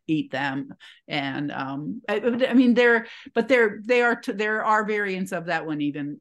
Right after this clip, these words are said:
from, from very diverse cultures around the world. Oh, I got, had one, I can't remember, I did for my dissertation from, I found one f-, in, uh, from, uh, Africa.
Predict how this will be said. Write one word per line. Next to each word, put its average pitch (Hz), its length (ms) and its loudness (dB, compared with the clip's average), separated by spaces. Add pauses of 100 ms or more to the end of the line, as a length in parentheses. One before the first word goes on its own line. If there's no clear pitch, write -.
(120)
from, 160 300 -4
from 156 280 -4
very 170 420 0
diverse 156 380 -2
cultures 156 460 -4
around 143 280 -2
the 139 80 0
world. 170 400 -2
Oh, 190 60 2
I 165 140 0
got, 165 240 -2
had 190 200 -6
one, 170 200 -4
I 156 80 -2
can't 180 200 -6
remember, 160 260 -2
I 143 60 -2
did 147 160 -6
for 165 100 -10
my 147 100 -4
dissertation 151 640 -4
from, 143 200 -2
I 151 80 -4
found 160 240 -2
one 156 160 -2
f-, - 160 -10
in, 147 260 -2
uh, 139 220 -6 (760)
from, 151 280 -2
uh, 156 140 -8 (100)
Africa. 160 640 -4